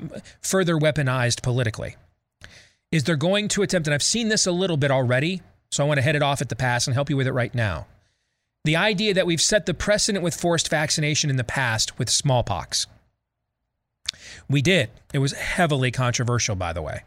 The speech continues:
But just so you know, smallpox, smallpox, we have record of smallpox, folks, going back to, like, the Sumerians, like, thousands of years,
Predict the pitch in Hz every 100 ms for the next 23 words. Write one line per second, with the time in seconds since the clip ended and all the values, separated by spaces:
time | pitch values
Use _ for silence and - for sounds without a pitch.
0 | _ _ _ _ _ _ _ _ _ _
1 | _ _ _ _ _ _ _ _ _ _
2 | _ - 151 160 202 - 180 165 147 139
3 | - 180 208 214 120 90 - - - -
4 | - _ _ _ _ _ _ _ _ _
5 | _ _ - - 180 220 240 202 180 -
6 | - - _ _ 160 226 175 147 180 190
7 | 156 143 - 151 160 - 90 - - -
8 | - - 117 110 - - _ _ _ _
9 | _ - 156 151 151 147 - 143 139 -
10 | - 127 113 127 117 95 87 - - -
11 | _ _ - 139 - 165 170 175 151 156
12 | 135 117 135 127 - -